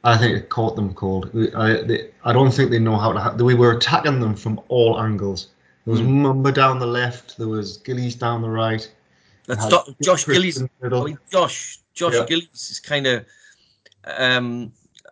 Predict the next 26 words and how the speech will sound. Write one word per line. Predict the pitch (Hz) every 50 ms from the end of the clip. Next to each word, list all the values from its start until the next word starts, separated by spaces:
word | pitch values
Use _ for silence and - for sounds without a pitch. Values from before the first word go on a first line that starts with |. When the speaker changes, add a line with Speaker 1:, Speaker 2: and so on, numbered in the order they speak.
| - _ - - - -
Speaker 2:
that, | 226 - - 120 - -
and | 156 151
we | 156 151
can | 151 139
go | 151 165 160
back | 160 165 151 -
to | -
the | 143 135
Bamber | 131 - 147 143 143 135 131
Bridge | 127 127 147 147 147 139 - -
game | - 143 131 131 127 127 120 110 - - - _ _ -
about | 107 - 123 120 117 110 -
Josh, | - 131 117 107 95 -
'cause | - - 120 110
that, | 131 131 - -
he | 113 131 131
was | 127 123 117
man | 131 131 127 127
of | 127 123
the | 123 120
match | 123 123 117 - -
against | 127 - 123 120 120 113 -
Bamber | - 117 117 117 110 113
Bridge. | 104 107 117 113 104 101 - - - _ _ _ _ _ _ _
Speaker 1:
Yeah. | - 117 113 110 - - - _ _ -
Speaker 2:
Um, | 110 110 110 113 98